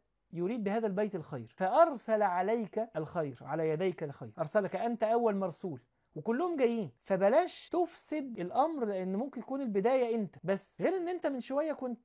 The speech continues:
ممكن تكون أسوأ منهم، فلماذا التجديد؟ فمهم جدا إن أنت تتواضع لهم ولا تتكبر عليهم، ده الأمر الأول. الأمر الثاني، ادع لهم قبل أن تدعوهم،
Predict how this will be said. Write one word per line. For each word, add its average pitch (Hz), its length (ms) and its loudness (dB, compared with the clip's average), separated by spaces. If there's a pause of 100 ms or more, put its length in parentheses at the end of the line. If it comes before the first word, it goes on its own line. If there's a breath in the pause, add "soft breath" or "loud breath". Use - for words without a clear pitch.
(140)
ممكن 262 260 -8
تكون 285 240 -6
أسوأ 285 320 0
منهم، 226 500 -2
فلماذا 269 420 0
التجديد؟ 190 680 -4
فمهم 320 340 0
جدا 247 260 -2
إن 214 120 -2
أنت 226 140 -4
تتواضع 175 580 0
لهم 127 240 -8
ولا 202 140 0
تتكبر 190 500 -4
عليهم، 139 300 -6
ده 170 60 -6
الأمر 196 200 -6
الأول. 120 180 -14 (240)
الأمر 320 220 6
الثاني، 240 440 -2 (140)
ادع 277 320 2
لهم 196 420 0 (160)
قبل 220 260 2
أن 226 240 0
تدعوهم، 170 560 -4